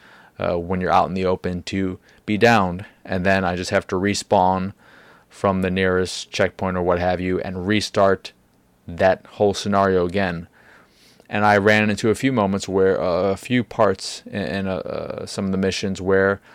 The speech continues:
I had to replay them a handful of times, and it was just beyond frustrating, uh, which is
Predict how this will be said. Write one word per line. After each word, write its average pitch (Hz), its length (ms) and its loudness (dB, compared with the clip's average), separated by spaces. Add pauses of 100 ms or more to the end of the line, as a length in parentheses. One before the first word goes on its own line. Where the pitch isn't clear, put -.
(120)
I 107 80 -2
had 107 140 2
to 107 60 2
replay 120 420 4
them 98 220 2
a 90 80 -2
handful 101 380 2
of 92 80 -2
times, 110 340 0
and 92 240 -4 (720)
it 101 120 -2
was 98 600 -4
just - 580 -6 (340)
beyond 101 440 0
frustrating, - 800 -4 (280)
uh, 80 220 -18
which 92 380 -4
is 101 260 -4